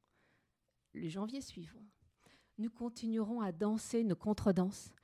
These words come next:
jusqu'à nous vo-, voyons si Faunier viendra ou pas. Adieu.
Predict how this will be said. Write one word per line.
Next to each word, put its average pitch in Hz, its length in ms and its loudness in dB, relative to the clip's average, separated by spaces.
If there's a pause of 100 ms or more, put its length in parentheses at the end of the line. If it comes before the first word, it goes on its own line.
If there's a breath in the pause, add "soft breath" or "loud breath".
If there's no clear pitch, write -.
(300 soft breath)
jusqu'à 220 440 6
nous 202 160 4
vo-, 185 160 -4 (160)
voyons 208 400 4
si 202 220 -4
Faunier 220 420 4
viendra 196 360 0
ou 190 100 4
pas. 175 280 -6 (320 soft breath)
Adieu. 202 500 8